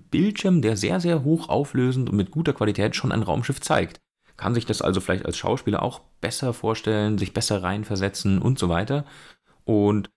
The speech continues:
das ist einfach cool, wie das in der, in der Serie dann rüberkommt, dass es so total natürlich wirkt und so, obwohl es ja an völlig fiktiven Orten und mit völlig fiktiven Wesen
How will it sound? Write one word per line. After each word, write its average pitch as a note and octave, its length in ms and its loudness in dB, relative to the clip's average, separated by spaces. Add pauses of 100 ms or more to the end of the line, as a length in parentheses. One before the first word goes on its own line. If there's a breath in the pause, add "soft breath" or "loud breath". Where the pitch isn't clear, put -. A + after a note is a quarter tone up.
(320)
das - 320 -6 (160)
ist - 360 -6
einfach - 280 -4 (180)
cool, C#3+ 240 2
wie C#3+ 160 2
das C#3 380 0
in C#3 260 2
der, B2 280 4
in B2 100 0
der A2+ 80 0
Serie C#3 280 0
dann B2+ 140 2
rüberkommt, A2 680 0
dass - 200 -2
es - 80 -4
so A2 120 0
total A#2 320 -2
natürlich C3+ 600 0
wirkt E2 260 0
und E2+ 80 2
so, E2+ 240 2 (260 loud breath)
obwohl G2 280 2
es A2 100 0
ja G#2+ 120 2
an G2 300 0 (200 loud breath)
völlig A#2+ 360 0
fiktiven A2+ 520 -2
Orten G#2 560 0
und F2+ 260 4
mit G2 140 2
völlig A2+ 260 -2
fiktiven G2 540 0
Wesen G#2+ 580 2